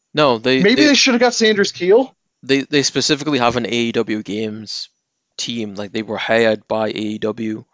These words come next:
Speaker 1: and as
Speaker 2: Yeah.
Speaker 1: fa-, far as we know, they, they own the code, too, for the, the game as well.
Speaker 2: Well, if I'm being honest,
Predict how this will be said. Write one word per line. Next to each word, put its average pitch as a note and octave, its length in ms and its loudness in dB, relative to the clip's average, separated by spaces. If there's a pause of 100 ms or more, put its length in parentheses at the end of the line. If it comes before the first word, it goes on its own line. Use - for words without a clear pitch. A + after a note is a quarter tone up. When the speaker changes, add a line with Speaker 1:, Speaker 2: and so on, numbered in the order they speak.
(800)
Speaker 1:
and G#2+ 340 -14 (400)
as - 120 -10
Speaker 2:
Yeah. F3+ 120 2
Speaker 1:
fa-, - 160 -10 (100)
far A#2+ 180 0
as G#2+ 100 -4
we A2+ 80 -8
know, A#2 160 -2
they, A2 220 -2
they A2+ 240 -6
own A2+ 160 -4
the G#2+ 80 -10
code, A#2 420 -6
too, A2+ 320 -8
for G#2+ 280 -8 (180)
the, G#2+ 200 -12
the F2+ 140 -12
game G#2+ 360 -10
as G#2+ 100 -16
well. A2 320 -8 (1900)
Speaker 2:
Well, F#3 300 4
if - 120 -2
I'm D3+ 120 0
being F3+ 220 2
honest, F3 460 0